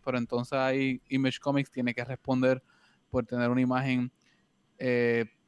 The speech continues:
que incita como que violencia en una comunidad que está siendo violentada, eh, d-, dado el discurso, ah,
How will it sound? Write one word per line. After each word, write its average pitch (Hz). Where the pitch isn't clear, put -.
que 131
incita 147
como 147
que 135
violencia 131
en 127
una 123
comunidad 127
que 113
está 131
siendo 131
violentada, 120
eh, 117
d-, 123
dado 127
el 127
discurso, 127
ah, -